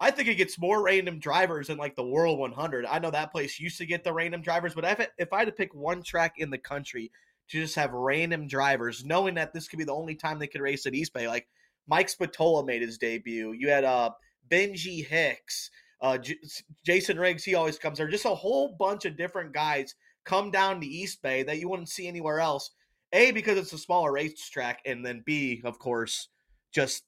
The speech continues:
you know, we're winding down with only ten races remaining. But that's just one of the charms that I do appreciate about East Bay, and I think late model historians and,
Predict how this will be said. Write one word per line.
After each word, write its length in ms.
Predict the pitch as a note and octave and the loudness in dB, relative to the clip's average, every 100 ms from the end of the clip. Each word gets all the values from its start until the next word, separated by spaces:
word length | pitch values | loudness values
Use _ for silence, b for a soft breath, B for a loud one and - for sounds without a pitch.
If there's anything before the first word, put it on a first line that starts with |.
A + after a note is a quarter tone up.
| _ | _
you 100 | B2+ | -4
know, 220 | A#2 A2 | -2 0
we're 160 | A2+ B2 | 0 2
winding 380 | B2+ B2+ A#2 | 2 0 0
down 240 | A2 B2+ A#2+ | 0 0 0
with 160 | A2+ | -4
only 160 | A#2+ A2+ | -4 -2
ten 240 | - A#2+ | -2 -2
races 320 | A2 A2+ A#2 G#2+ | -2 -4 -4 -6
remaining. 320 | A2+ B2+ B2 | -2 -2 2
But 60 | |
that's 160 | C#3 D#3+ | 2 4
just 200 | E3+ - | 0 0
one 140 | D#3 | 0
of 60 | D3+ | 0
the 60 | B2+ | -2
charms 460 | - D3 C#3 B2+ B B - | -4 -4 -4 -8 B B 4
that 80 | |
I 40 | C#3+ | 6
do 180 | D3+ D3 | 6 4
appreciate 480 | C#3 D3 C3+ C3 | 2 -4 0 0
about 240 | A#2+ A#2 A#2+ | 2 2 0
East 160 | C#3 | -2
Bay, 80 | B2 | -2
and 80 | A#2 | 0
I 80 | A#2+ | 0
think 260 | C3+ B2+ b b B2 | -2 -6 b b 0
late 200 | C#3 D3+ | 0 2
model 240 | C3+ C3 | 2 4
historians 760 | C3 - C3+ C3 C3 B2+ B2 A2+ | 2 0 2 2 0 -4 -6 -6
and, 240 | A2+ G#2 | -8 -8